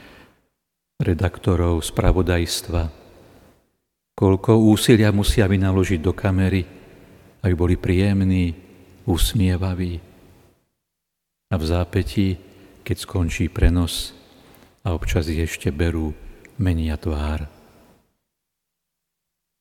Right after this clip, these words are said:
Niektorí sa napríklad zamýšľajú, ako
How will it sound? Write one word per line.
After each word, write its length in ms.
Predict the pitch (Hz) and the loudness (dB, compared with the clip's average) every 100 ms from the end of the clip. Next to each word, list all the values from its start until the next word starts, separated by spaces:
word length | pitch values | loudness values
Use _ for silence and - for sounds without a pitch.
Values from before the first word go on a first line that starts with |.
| _ _ _ _ _ _ _ _ - | _ _ _ _ _ _ _ _ 4
Niektorí 400 | 104 - 113 127 | 4 6 4 4
sa 160 | - 107 | 4 2
napríklad 480 | 110 113 110 117 | 4 4 4 4
zamýšľajú, 640 | 85 98 101 98 - 101 101 104 | 4 4 4 2 0 2 4 2
ako 180 | 104 | 2